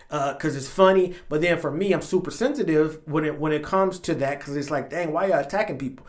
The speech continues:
Like, so I'll say a joke in my head and I'll be like, "Man, I ain't gonna put that. I don't need to add to that."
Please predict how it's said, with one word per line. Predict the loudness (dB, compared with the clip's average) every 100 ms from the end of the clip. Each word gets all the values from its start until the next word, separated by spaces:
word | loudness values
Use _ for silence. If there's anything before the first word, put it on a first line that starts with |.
| -20 -20 -2
Like, | 2 2 0 -6
so | 4 6 6 2 -4 6
I'll | 8 8
say | 6 4
a | 4
joke | 6 6 6
in | -2
my | -2
head | 2 6 6
and | 6
I'll |
be | 2
like, | 0 -2 -8 -2
"Man, | 4
I | 4
ain't | 4
gonna |
put | -2 -2
that. | 4
I | 4
don't | 2
need | -2
to | -8
add | -10 -10
to |
that." | -10 -14